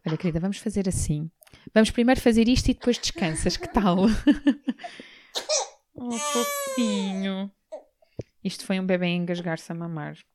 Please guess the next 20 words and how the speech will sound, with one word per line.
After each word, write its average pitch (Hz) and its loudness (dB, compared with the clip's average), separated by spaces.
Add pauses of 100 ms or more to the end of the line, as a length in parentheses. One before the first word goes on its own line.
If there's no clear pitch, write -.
(560)
porque - -16
é 175 -8
um 170 -10
bocadinho 165 -6
sôfrego. - -6 (1500)
Pronto, - -10 (260)
ele 170 2
há 170 0
de 165 -2
levar 160 -4
o 160 -4
seu 175 -4
tempo. - -6 (1160)
Estás - -8
bem, 202 -2
amor? 202 -2 (1160)
Oi. 233 -10 (1600)
Tá 247 -16
tudo 262 -10
bem? 269 -6